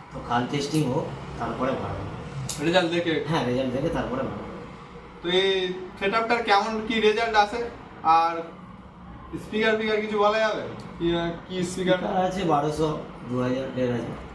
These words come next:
Speaker 2: কি বলেন?
Speaker 1: না, অনেক রকম
Speaker 2: ও।
Speaker 1: কোম্পানি আছে।
Speaker 2: তো ওটা বলা যাবে না,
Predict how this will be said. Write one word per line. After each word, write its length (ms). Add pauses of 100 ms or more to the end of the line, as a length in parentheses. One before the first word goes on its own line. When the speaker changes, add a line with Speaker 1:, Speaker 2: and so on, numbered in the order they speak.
(140)
Speaker 2:
কি 80
বলেন? 180 (640)
Speaker 1:
না, 100
অনেক 380
রকম 120
Speaker 2:
ও। 40 (160)
Speaker 1:
কোম্পানি 360 (120)
আছে। 140 (1040)
Speaker 2:
তো 100 (420)
ওটা 320
বলা 280
যাবে 380
না, 100